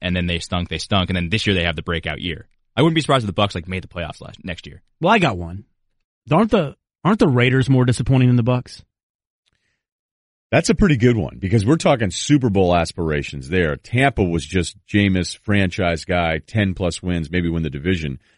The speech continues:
Speaker 3: But I think the comparison between those two is that it felt like Oakland, the expectations were they were gonna do greater things than Tampa did. But I guess, look, both teams
Speaker 2: M V P,
Speaker 3: have
Speaker 2: a year ago, we were talking about Derek Carr as an M V P
Speaker 3: Yeah.
Speaker 2: candidate. They were thirteen and three. They did lose their quarterback, their top two quarterbacks going into the playoffs, but it all looked like it would continue this year.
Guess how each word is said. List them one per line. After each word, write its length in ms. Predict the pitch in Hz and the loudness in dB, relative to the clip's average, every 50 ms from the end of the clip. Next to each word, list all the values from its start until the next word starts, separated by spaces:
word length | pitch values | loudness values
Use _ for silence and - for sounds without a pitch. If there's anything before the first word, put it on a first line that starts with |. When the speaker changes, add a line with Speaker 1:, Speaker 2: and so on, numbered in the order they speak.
| _ _ - | _ _ 0
Speaker 3:
But 100 | 107 107 | 2 2
I 100 | 107 104 | 2 0
think 400 | - - 127 117 98 98 - _ _ _ _ _ _ _ _ _ _ _ _ _ _ _ _ _ - | 0 0 0 0 0 -2 -8 _ _ _ _ _ _ _ _ _ _ _ _ _ _ _ _ _ -8
the 100 | - 110 | -8 -4
comparison 460 | - 95 82 117 113 107 101 - 104 | -4 -2 0 2 4 4 2 2 -2
between 280 | 90 85 - 107 95 92 | -4 -4 -2 0 2 2
those 240 | 104 113 120 104 - | 4 2 2 0 0
two 200 | - 104 95 - | -2 -2 -2 -2
is 140 | 85 80 76 | -4 -4 -2
that 220 | 95 92 90 - - | -2 -2 -2 -2 -6
it 100 | 101 - _ _ _ _ | -8 -10 _ _ _ _
felt 240 | 127 117 117 - - | 2 2 2 2 0
like 320 | 110 98 92 90 - - _ | -2 0 0 -2 -4 -4 _
Oakland, 420 | 110 110 98 - - 104 92 90 92 | -2 -2 -2 -2 -4 -4 -4 -2 -2
the 100 | - 85 | -2 -4
expectations 640 | - - - 90 - - 101 95 87 - 92 80 78 | -4 -4 -6 -6 -6 -2 -2 -2 -2 -4 -6 -6 -4
were 100 | 87 87 | -2 0
they 140 | 90 92 90 | 2 2 2
were 100 | 85 82 | 0 0
gonna 120 | 85 82 | -2 -4
do 140 | 73 76 71 | -4 -6 -8
greater 340 | 62 80 92 98 87 87 78 | -4 0 0 2 2 2 0
things 300 | - 82 80 76 69 - | -2 -2 -4 -4 -6 -6
than 140 | 71 65 | -8 -10
Tampa 340 | - - 107 107 92 - - | -4 -2 0 0 0 -2 -6
did. 240 | - - - - - _ _ _ _ _ _ _ _ _ _ | -8 -8 -14 -16 -18 _ _ _ _ _ _ _ _ _ _
But 260 | 107 95 90 - - _ _ _ _ _ _ _ _ _ _ _ _ | 2 2 4 2 -2 _ _ _ _ _ _ _ _ _ _ _ _
I 80 | 127 151 | 2 4
guess, 200 | 202 214 - - | 4 4 4 2
look, 160 | 202 143 - | 0 2 4
both 180 | 135 151 190 147 | 4 4 4 6
teams 280 | 143 - 156 156 147 | 4 4 4 4 4
Speaker 2:
M 40 | 170 | 4
V 120 | 160 160 170 | 2 2 2
P, 60 | 147 | 0
Speaker 3:
have 100 | 156 - - | -2 0 0
Speaker 2:
a 60 | 170 | 0
year 240 | 170 165 208 247 240 | 2 4 4 4 4
ago, 160 | 214 170 190 | 4 4 4
we 100 | 175 165 | 4 4
were 60 | 165 147 | 4 4
talking 260 | - 156 147 131 139 | 4 2 2 2 2
about 100 | 123 113 | 2 2
Derek 220 | 135 131 135 131 | 4 2 2 2
Carr 180 | - 135 131 127 | 0 0 0 2
as 100 | 113 110 | 2 4
an 60 | 113 | 4
M 60 | 117 | 4
V 160 | 120 135 131 123 | 6 4 4 4
P 80 | 123 120 | 4 2
Speaker 3:
Yeah. 60 | 110 | 2
Speaker 2:
candidate. 340 | - 120 113 110 107 107 107 | 2 2 2 2 2 0 0
They 100 | 110 101 | -2 -4
were 80 | 98 | -4
thirteen 400 | 95 - 127 131 - - 135 123 | 0 0 0 0 2 2 2 4
and 120 | 123 117 - | 4 2 2
three. 240 | 113 107 104 101 98 | 0 0 0 2 2
They 120 | 101 107 | 2 2
did 180 | 107 135 135 131 | 2 2 2 4
lose 220 | 131 131 123 101 | 4 2 4 4
their 180 | 131 123 113 107 | 2 0 0 -2
quarterback, 460 | - - 127 117 117 107 110 104 92 | 0 2 2 2 4 2 2 0 0
their 100 | 107 95 | -4 -2
top 220 | - 123 107 92 | -2 -2 -2 0
two 160 | - 123 120 | 0 0 0
quarterbacks 400 | - - 120 113 101 110 104 - | 2 2 0 2 2 2 0 0
going 180 | - 120 107 107 | 0 0 2 2
into 120 | 101 95 | 2 0
the 60 | - - | 0 -2
playoffs, 320 | 139 135 120 101 98 - | 0 2 2 2 0 -2
but 120 | - 101 | -4 -6
it 80 | 110 127 - | -6 -2 0
all 240 | 160 170 170 170 156 | 2 4 4 6 6
looked 220 | 147 143 - - | 4 4 2 2
like 220 | 127 113 110 - | 2 2 2 2
it 40 | 104 | 0
would 140 | 98 104 95 | -2 -2 0
continue 420 | - 104 95 - 113 104 101 95 | 0 -2 0 2 2 2 2 2
this 220 | 87 90 85 - - | 2 0 -2 -4 -6
year. 200 | 82 82 90 | -10 -12 -14